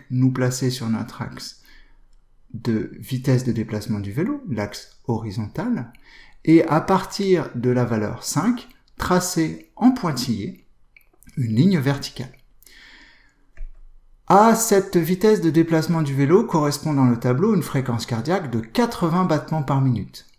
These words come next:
Nous allons donc repérer quatre-vingts sur notre axe vertical, celui qui représente la fréquence cardiaque,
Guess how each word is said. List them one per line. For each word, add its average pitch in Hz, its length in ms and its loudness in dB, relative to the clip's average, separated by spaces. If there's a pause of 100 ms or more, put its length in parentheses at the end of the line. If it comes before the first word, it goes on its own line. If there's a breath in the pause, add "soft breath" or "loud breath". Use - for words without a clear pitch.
(320)
Nous 165 300 4
allons 165 240 2
donc 156 320 -2
repérer 143 680 0
quatre-vingts 143 760 0
sur 156 500 -4
notre 120 320 -2
axe 120 280 -6
vertical, 147 640 0
celui 123 280 -2
qui 123 100 -6
représente 117 580 -2 (720 loud breath)
la 151 200 4
fréquence 127 440 -2
cardiaque, 98 640 -6